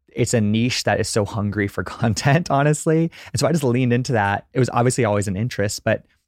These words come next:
it's rewarded me. You know, it's because I think I realized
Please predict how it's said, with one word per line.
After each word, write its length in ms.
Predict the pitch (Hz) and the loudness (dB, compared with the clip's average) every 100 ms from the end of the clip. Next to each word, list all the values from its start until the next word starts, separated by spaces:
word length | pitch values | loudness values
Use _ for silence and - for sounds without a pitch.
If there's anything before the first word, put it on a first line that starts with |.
| _ _ _ | _ _ _
it's 160 | 131 160 | 0 2
rewarded 380 | 123 151 180 | 2 4 2
me. 240 | 101 - - | -2 -4 -4
You 100 | 113 | 0
know, 120 | 120 | 2
it's 180 | 123 - | 2 0
because 140 | 127 127 | -2 0
I 100 | 117 | 0
think 260 | - 120 127 | -2 -2 0
I 60 | |
realized 420 | 117 123 127 120 | 0 2 2 0